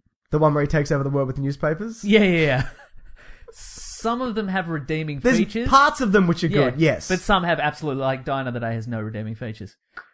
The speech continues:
Speaker 1: Diamond Face.
Speaker 2: Diamond Face, <laughs> okay. Amazing villain Diamond Face. What's great about that character is everybody in the world has decided unanimously to call him Diamond Face. <laughs> Which is great. Um, there's one of the, one of the films, I can't remember which one it is, and it doesn't matter, where there's a character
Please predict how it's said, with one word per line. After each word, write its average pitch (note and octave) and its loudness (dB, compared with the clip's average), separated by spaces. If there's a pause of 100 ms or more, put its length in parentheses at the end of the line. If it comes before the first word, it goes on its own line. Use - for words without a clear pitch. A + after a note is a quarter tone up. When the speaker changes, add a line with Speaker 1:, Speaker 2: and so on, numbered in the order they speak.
(100)
Speaker 1:
Diamond E3 6
Face. A#2+ -2
Speaker 2:
Diamond D#3 0
Face, - 8
<laughs> - -6
okay. E3+ 4 (420)
Amazing E3 0
villain E3 0
Diamond D#3 2
Face. C3+ 0 (220)
What's C4 -2
great G3+ 2
about E3 2
that D3 -2
character D3 0
is C#3 -4
everybody C#3+ -2
in C3+ -2
the B2+ -6
world B2 -4
has B2+ -6
decided C3 -6
unanimously B2+ -6
to A#2+ -8
call B2+ -6
him B2+ -6
Diamond B2+ -8
Face. D#3 -6 (120)
<laughs> - -18
Which - -10 (840)
is C#3+ -8
great. C#3 -2 (300)
Um, E3+ 0 (220)
there's E3 -2
one G3 0
of A#3 -4
the, F3 -6
one G3 -2
of A3 -4
the F#3+ -4
films, D3+ -4
I D3+ -2
can't D#3+ -4
remember D3+ -8
which C3+ -10
one C#3 -6
it B2+ -6
is, B2 -4
and B2 -6
it B2 -8
doesn't B2 -6
matter, A#2 -4
where A#2 -8
there's A#2+ -10
a A#2+ -12
character A#2+ -6